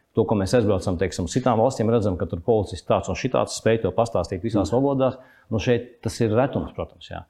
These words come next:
Speaker 2: Nu, mums tāpat ir pārobežu darbības, policija var rīkoties arī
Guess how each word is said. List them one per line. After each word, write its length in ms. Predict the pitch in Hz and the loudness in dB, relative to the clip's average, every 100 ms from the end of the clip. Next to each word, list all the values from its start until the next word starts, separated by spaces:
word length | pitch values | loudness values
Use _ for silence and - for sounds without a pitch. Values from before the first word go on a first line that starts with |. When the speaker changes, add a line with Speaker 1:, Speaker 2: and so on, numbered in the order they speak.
| _ - | _ 0
Speaker 2:
Nu, 120 | 117 | 4
mums 260 | 123 135 - | 6 4 2
tāpat 400 | 117 - 135 131 | 0 2 2 0
ir 80 | 92 | 2
pārobežu 720 | 123 127 151 131 127 127 120 | 4 4 4 4 4 4 4
darbības, 680 | 117 131 127 123 123 123 - | 4 4 4 4 4 2 -2
policija 540 | - 127 127 - 123 117 | 2 4 4 2 2 4
var 160 | 120 | 4
rīkoties 760 | 117 135 131 117 - 117 - - - - - | 4 2 2 0 2 2 2 -2 -18 -20 -4
arī 260 | 92 92 | 0 2